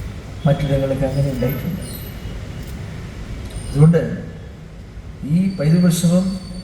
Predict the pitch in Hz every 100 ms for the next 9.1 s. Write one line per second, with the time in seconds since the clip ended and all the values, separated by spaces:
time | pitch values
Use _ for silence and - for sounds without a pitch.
0 | - - - 240 - - - - - -
1 | - - - - - 123 233 - - 131
2 | 135 135 151 - - - 123 117 104 107
3 | 107 107 - 107 - - - - - -
4 | - - - - - - - - - -
5 | - - - - - - - - - 165
6 | 151 147 147 147 147 151 147 143 151 151
7 | 151 147 147 143 156 156 156 156 151 147
8 | 147 151 127 139 147 143 143 - 147 151
9 | -